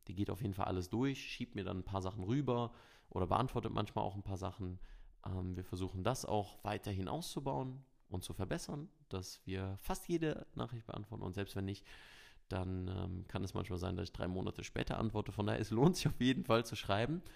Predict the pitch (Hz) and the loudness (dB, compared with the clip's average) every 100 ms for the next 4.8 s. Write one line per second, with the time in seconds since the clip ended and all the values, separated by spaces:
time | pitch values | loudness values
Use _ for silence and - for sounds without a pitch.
0 | - - - - 113 135 135 123 127 113 | -18 -18 -20 2 6 6 6 4 4 2
1 | 95 90 104 135 160 151 120 120 117 - | 2 2 4 6 4 4 2 0 -2 -2
2 | 110 110 107 - - 98 101 - 87 - | -2 0 -2 -6 -6 -2 0 -2 -4 -4
3 | - - - - - - - - - - | -6 -6 -6 -8 -10 -18 -20 -20 -20 -20
4 | _ - 98 120 110 92 95 - | _ -10 -4 -2 0 0 0 -2